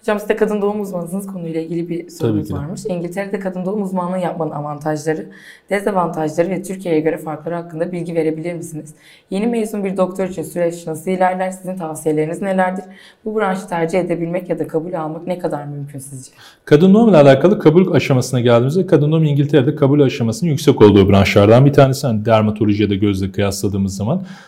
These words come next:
Speaker 2: E, İngiltere'ye kıyasladığımız zaman İngiltere'de aslında Türkiye'de alınan tıp eğitimi ya da asistan eğitimi arasında çok uçurum ya da çok majör bir fark yok. E, her iki eğitimde benzer olduğunu düşünüyorum.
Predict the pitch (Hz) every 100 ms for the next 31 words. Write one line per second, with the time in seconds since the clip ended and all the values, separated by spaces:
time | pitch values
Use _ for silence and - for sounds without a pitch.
0 | _ 143 156 170 180 185 185 180 185 165
1 | 165 160 180 151 143 160 170 160 160 165
2 | 151 147 143 147 147 147 165 - 139 131
3 | 127 131 131 139 113 104 110 117 117 -
4 | 160 120 - 110 104 104 160 - 156 156
5 | 135 - 135 123 120 113 - 147 120 123
6 | 135 110 110 131 160 156 127 - - -
7 | _ _ 131 120 196 170 - 135 131 131
8 | 160 147 131 123 104 98 92 - 87 87